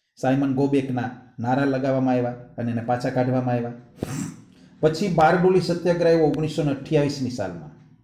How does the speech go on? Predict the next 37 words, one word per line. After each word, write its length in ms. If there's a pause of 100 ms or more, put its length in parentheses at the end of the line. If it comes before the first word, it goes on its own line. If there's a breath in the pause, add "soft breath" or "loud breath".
(880)
ઓગણીસો 400
અઠ્યાવીસમાં 420
શું 200
થયું? 280 (720 soft breath)
તો 400
બારડોલી 600
તાલુકાના 640
ખેડૂતો 440
ઉપર 260
બાવીસ 480
ટકા 240
કર 220
વધારી 340
દીધો. 260
સો 180
રૂપિયા 320
આપતા 120
હોય 100
તો 60
એકસો 260
બાવીસ 260
આપવાના, 420 (1120)
આટલો 260
કર 180
વધારી 300
દીધો. 200 (640 soft breath)
અને 100
સરકારને 460
ઘણી 260
રજૂઆત 420
કરી, 120
પણ 140
સરકારે 380
કરવેરો 340
પાછો 340
ન 120
ખેંચ્યો. 320